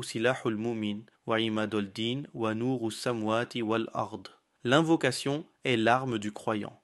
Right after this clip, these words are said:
un pilier de la religion et la lumière des cieux et de la terre. Les invocations faites en voyage ne sont pas rejetées, alors combien sera grande une invocation faite dans un madani kafila ?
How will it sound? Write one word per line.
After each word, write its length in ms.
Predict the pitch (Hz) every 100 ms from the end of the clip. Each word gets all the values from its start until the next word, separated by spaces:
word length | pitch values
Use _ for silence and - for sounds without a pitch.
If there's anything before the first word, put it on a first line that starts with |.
| _ -
un 140 | 113
pilier 480 | - 185 170 170 180
de 80 | 131
la 180 | 110
religion 640 | 104 139 156 123 107 117 143 _
et 80 | 127
la 140 | 110 107
lumière 520 | 123 143 127 135 131
des 140 | 107
cieux 420 | - - 123 135 -
et 100 | 120
de 80 | 107
la 160 | 104
terre. 480 | - - - - - _ -
Les 200 | 120 127
invocations 520 | 165 170 160 147 185
faites 300 | - 165 160
en 140 | 131
voyage 480 | 110 117 117 143 147
ne 80 | 117
sont 200 | 104 107
pas 200 | - 156
rejetées, 680 | 127 113 110 - 113 - _ _
alors 360 | 123 117 107 -
combien 300 | 196 180 202
sera 320 | - 110 107
grande 440 | 98 127 170 170 -
une 200 | 123 127
invocation 640 | 151 143 131 113 - 151
faite 400 | 143 - 151 -
dans 240 | 123 113 107
un 60 |
madani 600 | 104 110 127 120 127 156 -
kafila ? 500 | 131 - 117 104